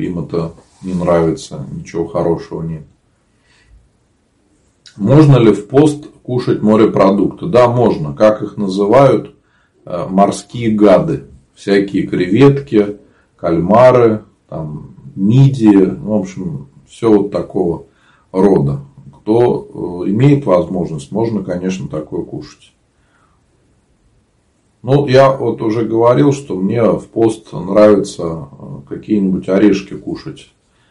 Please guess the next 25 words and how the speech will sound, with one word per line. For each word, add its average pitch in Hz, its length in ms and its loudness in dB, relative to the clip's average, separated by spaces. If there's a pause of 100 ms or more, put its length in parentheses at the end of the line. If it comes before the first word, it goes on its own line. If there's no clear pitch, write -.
(200)
Орешки, 127 560 2
бобовые, 95 800 2
грибы, 87 500 -2
вот 90 240 -2
такое 80 400 -6
вот. - 320 -12
Замечательная 98 800 -4 (200)
пища, 87 500 -10
она 101 300 2
и, 95 480 0 (480)
м, 92 580 -12 (880)
не 110 180 -2
можем 110 360 4
мы 98 120 0
всё 107 200 -2
время 98 300 4
это 95 160 -4
есть, 139 520 0
да, 98 320 0
во 87 140 -4
время 107 260 2
поста 101 400 0
понемножку 101 640 -6
так - 280 -10
можно, 82 340 -12